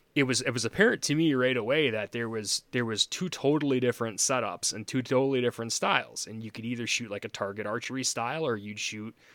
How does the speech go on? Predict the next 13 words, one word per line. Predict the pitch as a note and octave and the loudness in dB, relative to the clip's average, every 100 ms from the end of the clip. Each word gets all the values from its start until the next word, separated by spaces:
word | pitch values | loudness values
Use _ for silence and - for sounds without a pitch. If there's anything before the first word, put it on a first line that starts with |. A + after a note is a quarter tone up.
| _ | _
with | A#2 G#2+ | -2 -2
the | G#2+ | -4
intention | G#2+ G#2 G2+ B2 | -6 -6 -2 -2
to | D3 | 0
bow | C3+ A3+ | 2 4
hunt. | A2+ G2+ - | 2 -4 -6
And | A#2+ A#2+ A#2 A2+ A2 - - - - _ - _ _ _ _ _ | 0 2 2 -2 -6 -12 -20 -20 -20 _ -20 _ _ _ _ _
I | C3 B2+ | 4 6
segued | - C3+ C3 C#3+ C3+ | 6 6 6 6 6
into | B2+ | 2
hunting | G#2+ C3+ - A2 | 2 0 0 -2
very | G2+ A2+ D3+ B2 | 2 6 6 4
quickly, | - C#3 - F#2+ F#2+ A2 | 2 0 0 -8 -8 -12